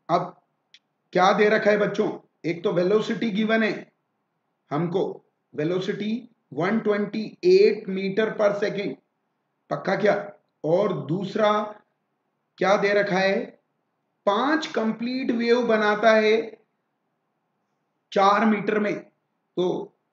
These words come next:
पांच वेव का फ़ोर मीटर लेंथ लगता है, तो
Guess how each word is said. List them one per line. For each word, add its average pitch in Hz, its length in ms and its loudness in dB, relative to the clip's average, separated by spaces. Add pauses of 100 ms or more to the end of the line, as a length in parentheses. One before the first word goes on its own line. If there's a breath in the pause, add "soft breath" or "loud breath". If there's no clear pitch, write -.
पांच 214 400 0
वेव 208 320 6
का 214 320 4 (880)
फ़ोर 214 200 6
मीटर 233 300 2
लेंथ 226 360 0
लगता 220 300 2
है, 220 140 2
तो 233 80 0